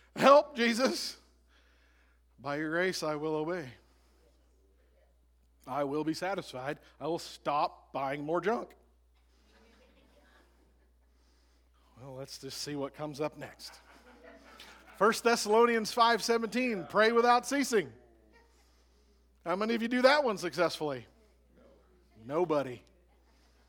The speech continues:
So what's, what do we need to admit? I can't do that. But all things are possible with God, so I have no excuse. Help, Jesus. By your grace, I will obey.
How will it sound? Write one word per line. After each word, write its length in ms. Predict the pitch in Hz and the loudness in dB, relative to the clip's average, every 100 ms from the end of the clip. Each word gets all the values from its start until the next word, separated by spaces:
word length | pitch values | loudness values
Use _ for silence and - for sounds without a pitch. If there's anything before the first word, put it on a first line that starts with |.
| _ _ | _ _
So 360 | - 170 180 185 | -6 0 4 6
what's, 320 | 185 185 196 | 6 4 -2
what 220 | 180 180 | 2 4
do 60 | 190 | 4
we 80 | |
need 140 | 190 196 | 2 2
to 80 | 196 | 2
admit? 300 | 196 233 254 - _ _ _ _ _ _ _ - | 4 2 2 -8 _ _ _ _ _ _ _ -2
I 140 | 160 | 0
can't 260 | 196 226 254 | 2 2 4
do 160 | 302 | 8
that. 340 | 285 240 202 - - - _ _ _ _ _ _ - | 8 8 2 -4 -18 -20 _ _ _ _ _ _ 4
But 340 | 302 247 - - _ _ _ _ _ _ _ _ _ _ - | 6 4 -2 -16 _ _ _ _ _ _ _ _ _ _ -2
all 240 | 175 202 | 4 4
things 340 | 202 214 226 208 | 4 0 2 2
are 80 | 233 | 4
possible 680 | 214 226 - 185 185 208 | 4 2 2 -2 -2 -2
with 160 | 220 208 | -2 -2
God, 380 | 220 185 175 - - _ _ _ _ _ _ _ _ _ _ | 2 2 2 -2 -12 _ _ _ _ _ _ _ _ _ _
so 360 | - - 185 170 | -10 -6 0 2
I 140 | 165 | 4
have 260 | 165 175 175 | 4 2 2
no 180 | 196 240 | 2 2
excuse. 720 | 240 - 196 180 226 - - - _ _ _ _ _ - | 0 -4 -2 -2 -4 -12 -18 -20 _ _ _ _ _ -10
Help, 480 | - 254 277 - - | 4 6 6 2 -4
Jesus. 720 | 196 214 190 156 - - - _ _ _ _ _ _ _ - - - | -4 -2 -4 -6 -8 -10 -14 _ _ _ _ _ _ _ -20 -20 -12
By 180 | 123 147 | -2 -2
your 140 | 160 160 | -2 -4
grace, 380 | 170 185 165 | -2 -2 -4
I 140 | 147 135 | -6 -8
will 200 | 139 143 | -8 -8
obey. 320 | 143 160 151 | -8 -10 -14